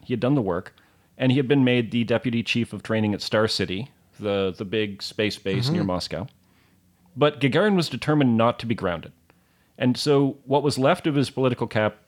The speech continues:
Speaker 1: capital, he uses to demand to be trained in the new mig fighters.
Speaker 2: Okay.
Speaker 1: So that he could work his way back to the cosmonaut program.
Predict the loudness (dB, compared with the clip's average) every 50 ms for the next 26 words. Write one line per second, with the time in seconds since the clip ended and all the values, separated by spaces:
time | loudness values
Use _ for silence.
0 | _ -4 0 0 0 0 0 -2 0 0 -2 -2 0 0 0 0 -2 -4 -6 -4
1 | -6 -4 -2 0 2 2 2 2 2 0 -2 -4 -6 -6 -4 -4 0 2 2 4
2 | 4 4 2 0 0 0 0 2 2 2 2 2 2 2 2 2 0 -2 -4 -4
3 | -2 -2 -2 -4 -8 -10 -12 -12 -12 -14 _ _ _ -16 -10 -6 -6 -6 -6 -10
4 | _ _ _ _ _ _ _ _ _ _ _ _ _ _ _ _ _ _ _ -2
5 | 0 2 2 4 2 2 2 0 -2 -2 -4 0 0 0 0 0 -2 -4 -2 -2
6 | -2 0 0 -2 -2 -2 -4 -6 -6 -4 -2 -2 -4 -4 -4 -4 -4 -6 -2 0
7 | 0 0 2 2 0 0 0 -2 -4 -4 -2 -2 -4 -4